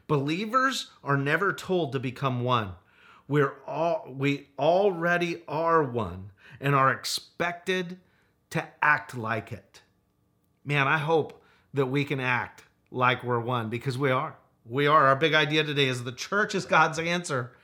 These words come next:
for community in the world. Now, that's a big statement. The church is God's answer, the answer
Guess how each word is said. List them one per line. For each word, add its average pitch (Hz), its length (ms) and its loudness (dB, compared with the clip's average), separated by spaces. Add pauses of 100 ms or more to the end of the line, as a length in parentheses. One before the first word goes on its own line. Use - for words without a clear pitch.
(460)
for 202 920 2
community 214 680 4
in 151 100 2
the 139 60 2
world. 120 520 0 (220)
Now, 156 140 0
that's 220 240 2
a 240 300 0
big 170 320 2
statement. 180 640 -2 (680)
The 147 220 0
church 226 460 2 (100)
is 175 360 -2 (640)
God's 190 560 4 (100)
answer, 185 480 -2
the 202 540 -4 (100)
answer 185 720 -4